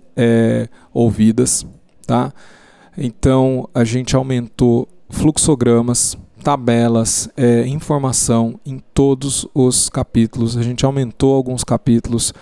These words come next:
é, deu tempo até, é, da gente incluir coronavírus nesse, nesse novo,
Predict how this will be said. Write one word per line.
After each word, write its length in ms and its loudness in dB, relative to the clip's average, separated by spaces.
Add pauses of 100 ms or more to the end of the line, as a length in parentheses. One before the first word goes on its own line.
(480)
é, 600 -2 (1080)
deu 180 2
tempo 300 0
até, 460 2 (120)
é, 300 2
da 100 2
gente 280 -2
incluir 240 2
coronavírus 840 4
nesse, 420 0
nesse 280 -4
novo, 580 0